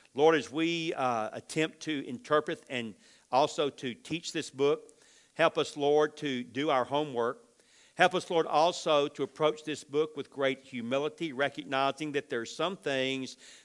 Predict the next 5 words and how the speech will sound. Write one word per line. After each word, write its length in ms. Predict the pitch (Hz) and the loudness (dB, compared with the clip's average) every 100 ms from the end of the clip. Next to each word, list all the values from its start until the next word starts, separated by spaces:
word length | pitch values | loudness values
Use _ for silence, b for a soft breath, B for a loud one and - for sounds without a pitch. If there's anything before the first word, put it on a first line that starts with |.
| B | B
that 120 | 151 | 2
have 280 | 139 117 - | 4 2 -2
crystal 640 | - 202 - 214 202 196 - - | 0 0 0 -2 -2 -4 -14 -20
clear 580 | - 180 170 175 180 175 _ | -4 0 2 2 -2 -8 _
clarity. 680 | - - 151 131 113 - 82 | -14 2 4 6 4 -2 -16